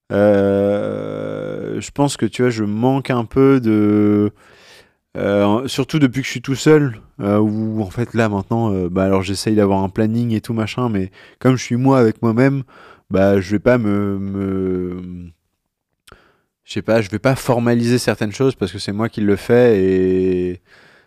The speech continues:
je sais pas comment te dire, mais c-, je sais que ça sera plus carré d'être à deux et... et surtout de pas être avec Pépé dans le sens où avec Pépé, le fait qu'on soit potes,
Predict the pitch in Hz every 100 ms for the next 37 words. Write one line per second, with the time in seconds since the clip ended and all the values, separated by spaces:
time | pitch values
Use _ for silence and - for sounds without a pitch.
0 | _ - 117 110 110 104 101 101 98 90
1 | - - 98 90 95 92 90 - 113 104
2 | - 101 - 127 - 120 101 113 120 104
3 | 98 90 - 92 98 107 113 117 95 90
4 | - - - _ 95 95 107 - 131 -
5 | 120 - 117 107 - 117 101 131 120 101
6 | 95 123 - 104 98 101 101 98 95 -
7 | 104 131 - _ 117 110 135 107 - 98
8 | - 131 135